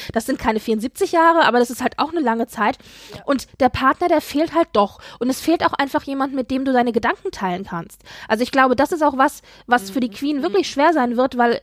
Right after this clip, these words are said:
Speaker 1: weil ich tatsächlich glaube, dass Philipp, wenn nicht sogar der Einzige war, mit dem sie wirklich alles besprechen konnte, ohne sich irgendwie zurückhalten zu müssen.
Speaker 2: Ja, genau, wollte ich grad sagen, weil die beiden einfach durch so viel, auch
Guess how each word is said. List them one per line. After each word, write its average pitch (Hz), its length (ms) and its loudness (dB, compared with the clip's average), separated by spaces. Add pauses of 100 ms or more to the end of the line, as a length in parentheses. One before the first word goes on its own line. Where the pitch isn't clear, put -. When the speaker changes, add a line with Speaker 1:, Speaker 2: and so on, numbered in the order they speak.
Speaker 1:
weil 233 240 2
ich - 180 -4 (140)
tatsächlich 277 480 -2
glaube, 277 260 2
dass 240 140 -4
Philipp, 277 240 0 (640)
wenn 214 420 -2
nicht 277 140 -6
sogar 240 180 4
der 233 160 2
Einzige 214 460 -2
war, 196 240 4 (320)
mit 233 180 2
dem 269 140 2
sie 254 180 4
wirklich 277 380 2
alles 254 200 2
besprechen 262 440 -4
konnte, 285 400 -2
ohne 277 400 0
sich 240 200 -8
irgendwie 262 360 0
zurückhalten 214 600 -4
zu - 140 -10
müssen. 180 380 -10 (560)
Speaker 2:
Ja, 254 220 4
genau, 233 260 0
wollte 233 280 -2
ich - 40 -16
grad 254 160 -6
sagen, 226 220 0 (200)
weil 240 140 6
die 269 100 2
beiden 233 240 2
einfach 247 300 0 (520)
durch 247 220 0
so 277 220 -2
viel, 269 420 2 (160)
auch - 220 -8